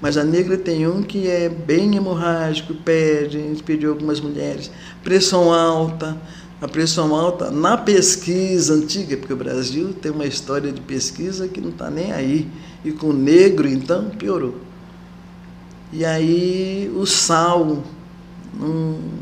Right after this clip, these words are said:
foi muito bom pra nós, porque tinha muitas tribos que não usavam nem sal, nem açúcar,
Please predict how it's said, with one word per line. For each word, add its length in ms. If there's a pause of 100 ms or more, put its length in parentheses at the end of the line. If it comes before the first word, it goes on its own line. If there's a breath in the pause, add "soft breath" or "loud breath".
(480)
foi 120
muito 240
bom 180
pra 180
nós, 320
porque 180
tinha 300
muitas 420
tribos 380
que 100
não 140
usavam 440
nem 180
sal, 380
nem 140
açúcar, 580